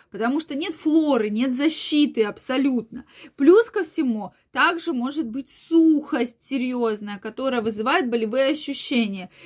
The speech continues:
и в обычном состоянии, и при половом контакте. Поэтому не надо вымывать флору,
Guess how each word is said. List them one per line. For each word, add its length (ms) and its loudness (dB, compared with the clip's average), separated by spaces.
и 120 -2
в 80 2
обычном 500 -2
состоянии, 720 -2
и 160 -2
при 140 -4
половом 420 -2
контакте. 640 -4
Поэтому 460 0
не 140 0
надо 600 -2
вымывать 800 -2
флору, 640 -2